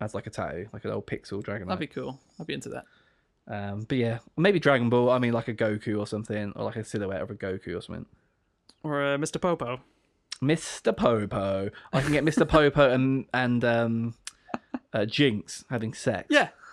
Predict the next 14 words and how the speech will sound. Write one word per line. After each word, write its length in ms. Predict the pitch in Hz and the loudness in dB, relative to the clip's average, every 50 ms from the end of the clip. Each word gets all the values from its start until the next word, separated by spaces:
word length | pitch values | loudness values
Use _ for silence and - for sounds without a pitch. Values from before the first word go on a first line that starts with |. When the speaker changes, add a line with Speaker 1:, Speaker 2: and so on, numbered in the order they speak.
| - - - _ - | -20 -20 -14 _ 2
Speaker 2:
Oh, 140 | 294 277 254 | 4 4 4
yeah, 200 | 269 285 254 185 | 4 4 4 2
that's 120 | 190 180 | 2 0
a 40 | - | 0
great 160 | 247 247 175 | 0 2 2
idea. 220 | 156 160 131 - - | 2 -2 -4 -8 -4
Speaker 1:
That'd 120 | - 110 - | -4 -2 -2
be 60 | 98 | -2
hot. 460 | - - - - 98 92 - - - - - _ _ _ _ _ _ _ _ _ - - | -4 -4 -2 -2 -2 -2 -2 -4 -8 -20 -20 _ _ _ _ _ _ _ _ _ -16 -14
Speaker 2:
Very 580 | 143 139 165 180 196 208 220 208 208 214 - _ _ _ _ _ _ | -8 -4 -2 0 0 0 0 -2 -4 -6 -8 _ _ _ _ _ _
politically 460 | - - 135 135 165 - - - 190 | -8 -6 -4 -4 -4 -6 -6 -10 -10
correct. 380 | - - 156 - - _ _ - | -8 -8 -8 -8 -8 _ _ -4
Speaker 1:
Yeah, 180 | 123 117 113 98 | -2 0 2 2
exactly. 560 | 101 113 120 117 87 78 - - 101 98 | 0 0 -2 -4 -4 -6 -6 -6 -6 -4